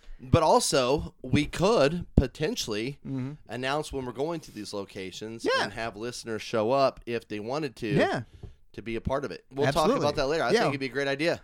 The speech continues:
Speaker 2: Yeah, we'll, we'll explore that a little bit more. But, um,
Speaker 1: Oh
Speaker 2: all
Speaker 1: my,
Speaker 2: of
Speaker 1: those
Speaker 2: this
Speaker 1: push-ups, fuck.
Speaker 2: <laughs> I know, right? <laughs> All of this is in an effort to get back to what we were doing previously.
Speaker 1: Yes.
Speaker 2: And that is consistently bringing you guys content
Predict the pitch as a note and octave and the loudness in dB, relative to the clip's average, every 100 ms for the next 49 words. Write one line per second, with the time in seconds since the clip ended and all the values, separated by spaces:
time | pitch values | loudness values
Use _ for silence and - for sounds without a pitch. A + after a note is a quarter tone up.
0 | - G#3 F3 F#3+ G3+ F3 B3 - - A#3+ | 2 4 8 10 8 8 4 2 0 4
1 | C4 F3+ C#3+ C#3+ D3 D3 C#3 C#3+ C#3+ A2 | 6 8 6 6 4 6 4 2 2 0
2 | A2 C#3+ C3+ - C#3+ C3+ C3 B2 - F3+ | 0 2 2 0 0 2 2 -2 2 6
3 | C4+ B3+ D#3 C3+ F#3 F3 - E3 - F#2 | 8 8 6 6 8 8 4 0 -2 -8
4 | - - D#3+ E3+ - B2 D3+ E3 G3 - | -12 -4 -4 -4 -2 2 4 6 6 6
5 | G#3 G#3 - - - - - - - - | 6 6 8 6 6 0 -2 0 0 -2
6 | - - D#4+ D4+ - F3 A#3+ A#3 E3+ F#3 | -14 -12 -6 0 8 10 12 10 10 8
7 | F3+ G3 D3+ - E3 E3+ - _ _ - | 8 6 4 4 6 6 2 _ _ -12
8 | A3+ F3 F3+ F#3 G3 - B2+ - - - | 2 4 4 4 4 4 0 0 -8 -20
9 | _ _ - - E3 D#3+ D#3+ D3 _ _ | _ _ -12 6 10 10 8 2 _ _
10 | _ _ _ - C#3 B2+ G3+ D#3+ D3 C#3+ | _ _ _ -16 -6 2 2 4 0 2
11 | C#3+ - C3+ D3+ B2+ A#2+ B2 A#2+ A2+ B2+ | 0 0 0 0 0 0 0 0 0 0
12 | A2+ F#2+ - D3 F3 C3+ - B2+ C#3 C#3 | -2 -6 -8 -4 -4 -4 -2 2 2 2
13 | C3+ C#3+ - D3+ - D#3 C#3 C#3 C#3 B2+ | 0 -2 0 -2 0 0 2 2 0 0
14 | B2 A#2+ - A#2 A2+ A#2 G#2+ | 0 -2 -2 -4 -4 -6 -10